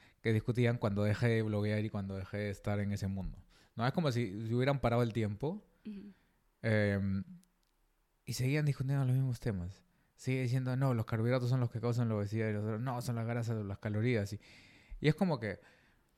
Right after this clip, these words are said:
Speaker 1: un poco me, me desalentó y dije, "¿Qué, qué, qué ha pasado? No ha pasado nada en tres años,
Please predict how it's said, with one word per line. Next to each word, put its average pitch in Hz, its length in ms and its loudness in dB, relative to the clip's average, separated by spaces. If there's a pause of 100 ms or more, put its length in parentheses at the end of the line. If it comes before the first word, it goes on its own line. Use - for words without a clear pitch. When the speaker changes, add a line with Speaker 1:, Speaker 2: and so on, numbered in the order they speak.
(260)
Speaker 1:
un 139 120 2
poco 175 260 6
me, 123 260 6
me 110 160 2
desalentó 113 800 2
y 107 80 0
dije, 120 340 0
"¿Qué, 127 400 -8
qué, - 220 -18
qué - 80 0
ha 143 100 2
pasado? 147 220 8
No 123 100 4
ha 131 40 2
pasado 139 300 8
nada 127 240 6
en 120 120 0
tres 117 240 2
años, 113 520 0